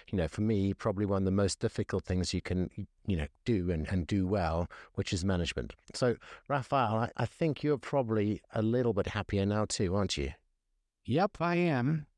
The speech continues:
Speaker 2: But we still have to deliver the toolbox because I think our listeners may have joined us for a program of self-development and improvement, and they likely have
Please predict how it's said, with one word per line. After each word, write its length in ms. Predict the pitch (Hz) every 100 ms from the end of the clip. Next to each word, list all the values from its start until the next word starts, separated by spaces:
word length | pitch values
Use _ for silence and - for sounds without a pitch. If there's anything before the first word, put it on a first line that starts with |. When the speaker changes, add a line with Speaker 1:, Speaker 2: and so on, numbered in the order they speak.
| _ -
Speaker 2:
But 300 | 117 117 131
we 100 | 180
still 220 | - 233
have 100 | 214
to 80 | 180
deliver 260 | 165 139
the 120 | 123
toolbox 800 | - - 170 143 82 67 - - - -
because 320 | 113 123 107
I 60 |
think 180 | 127 185
our 100 | 135
listeners 580 | 120 131 - 107 95 -
may 80 | 110
have 100 | 90
joined 320 | - 214 170
us 240 | 101 - - _ _ _
for 100 | -
a 80 | 120
program 340 | - 147 139 127
of 120 | -
self-development 720 | - 87 - 87 143 147 139
and 100 | 85
improvement, 560 | 71 - 139 131 123 - _ _ _ -
and 320 | 120 117 107
they 120 | 104
likely 320 | 117 147 131
have 280 | 107 90 -